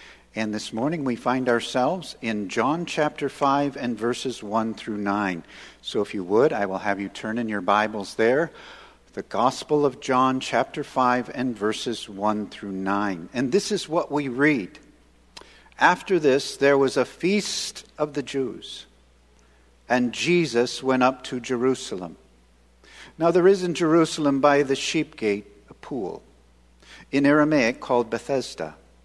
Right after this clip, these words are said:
which has five roofed colonnades. In these lay a multitude of invalids, blind, lame, and paralyzed.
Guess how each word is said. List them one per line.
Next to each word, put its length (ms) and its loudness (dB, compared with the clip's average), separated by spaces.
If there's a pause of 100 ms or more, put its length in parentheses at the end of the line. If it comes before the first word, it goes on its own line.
(360)
which 160 -12
has 180 2
five 480 0
roofed 400 0
colonnades. 880 -4 (480)
In 160 0
these 260 0
lay 180 8
a 60 6
multitude 880 0
of 280 0
invalids, 1200 -6 (260)
blind, 540 0 (880)
lame, 540 -4 (840)
and 180 -6
paralyzed. 840 -6